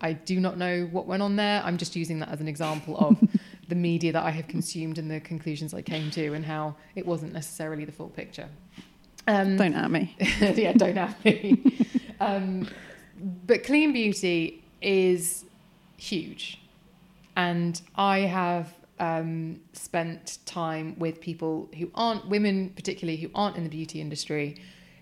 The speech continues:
Speaker 1: who are telling me that this is something that they're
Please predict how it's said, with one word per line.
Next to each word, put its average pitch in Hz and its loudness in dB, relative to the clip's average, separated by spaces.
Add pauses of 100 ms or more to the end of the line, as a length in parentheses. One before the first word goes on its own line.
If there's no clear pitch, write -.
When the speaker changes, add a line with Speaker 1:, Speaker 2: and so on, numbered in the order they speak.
(140)
Speaker 1:
who 165 2 (340)
are 170 4
telling 170 -2
me 160 -4
that 151 -8
this - -6
is 160 -8
something 165 -6
that 156 -6
they're 160 -2